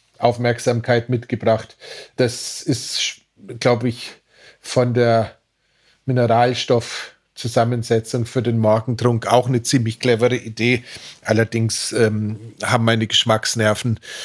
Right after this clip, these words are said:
mit dem natürlichen Salzgeschmack, ehrlich gesagt, ich bin ein dekadentes altes Aas,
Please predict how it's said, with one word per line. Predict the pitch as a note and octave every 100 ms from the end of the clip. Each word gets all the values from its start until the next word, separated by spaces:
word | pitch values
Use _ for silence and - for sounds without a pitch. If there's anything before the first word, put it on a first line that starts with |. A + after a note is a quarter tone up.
| - -
mit | A#2 A#2
dem | A2+ G#2+ F#2 _ _
natürlichen | - B2 A#2 B2+ A#2+ A#2 A2+
Salzgeschmack, | A2 A2 - A#2+ - A2 -
ehrlich | A2+ A2+
gesagt, | A2+ G#2+ G#2+ -
ich | A#2
bin | B2
ein | A#2 G#2+
dekadentes | G#2 G#2 G2 G2+ A2 F#2+
altes | G2+ G#2 G#2 - - _ _ _ _ - -
Aas, | A2 A2 -